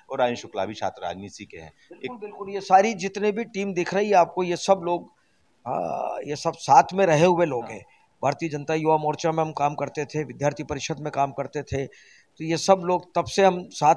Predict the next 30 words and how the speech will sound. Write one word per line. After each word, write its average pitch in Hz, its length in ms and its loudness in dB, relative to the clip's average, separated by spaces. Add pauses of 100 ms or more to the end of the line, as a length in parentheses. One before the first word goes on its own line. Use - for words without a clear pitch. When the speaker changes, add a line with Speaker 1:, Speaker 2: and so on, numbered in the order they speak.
Speaker 2:
में 170 80 -6
चले 180 200 2
आ 196 100 6
रहे 196 100 4
हैं, 190 80 -2
काम 170 200 2
करते 160 300 -4
करते 160 300 -8
चले 160 220 -2
आ 165 60 4
रहे 165 120 0
हैं 160 80 -8
कि 165 100 -8
नहीं, 170 120 -6
पता 147 260 -6
नहीं, 165 100 -6
ये 156 120 -4
पता 151 260 -6
नहीं 196 120 -4
था 190 140 0
कि 185 160 -8
कौन 160 240 -4
मंत्री 151 260 -6
बनेगा, 151 400 -4
कौन, 147 340 -10 (680)
अ, 127 440 -14 (100)
तो - 60 -18
ये 139 180 -16
सब - 240 -12 (120)
काम - 180 -12